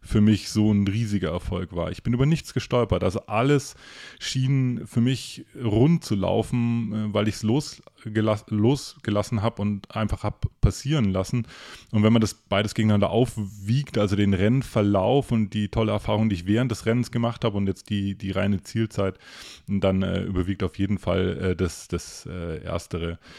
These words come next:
Natürlich, trotzdem ist der Gedanke da, ja klar, also eigentlich, also ich bin mir ziemlich sicher, dass ich das, äh, deutlich schneller laufen kann und das ist aber auf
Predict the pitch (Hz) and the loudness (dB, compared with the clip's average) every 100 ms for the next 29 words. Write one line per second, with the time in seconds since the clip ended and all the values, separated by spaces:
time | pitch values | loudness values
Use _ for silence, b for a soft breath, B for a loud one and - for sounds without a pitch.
0 | B B B 120 117 156 139 - - 135 | B B B 4 6 6 4 2 0 0
1 | 165 151 131 113 - 113 110 113 110 120 | 2 0 0 -2 0 2 2 2 4 2
2 | 131 104 113 - 123 110 95 98 - 98 | 2 2 2 2 0 2 2 0 0 0
3 | 139 120 - 98 90 - 101 - 127 123 | 0 -2 -4 -4 -4 -2 -4 0 0 2
4 | 101 80 90 - - - 127 95 110 113 | 0 0 -6 -12 -20 -14 -6 2 2 2
5 | - 117 156 104 101 104 104 117 101 98 | 0 2 2 4 2 2 4 4 4 2
6 | 101 113 104 101 98 | 0 -2 -2 0 0